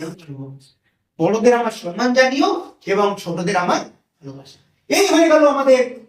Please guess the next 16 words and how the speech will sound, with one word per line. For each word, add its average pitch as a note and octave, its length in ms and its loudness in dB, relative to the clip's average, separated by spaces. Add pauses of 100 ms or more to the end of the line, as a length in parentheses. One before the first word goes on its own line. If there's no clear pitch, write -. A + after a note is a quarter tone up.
আজকের C#4+ 640 2
যে A#3 80 -6 (100)
ফরম্যাট, D4+ 560 2 (180)
সেই G#3 260 -8
ফরম্যাট F3 600 -8
এর F3+ 160 -6
বডিটা F3 380 -4 (300)
কমপ্লিট। D3 400 -18 (180)
তাহলে E4+ 280 4
my E4 260 4
dear C#4+ 280 4
student, C4+ 380 0
এই E4+ 320 -2
পর্যন্ত D4+ 440 2 (540)
তোমাদের C4+ 440 4 (260)
লেটারে A#3+ 800 2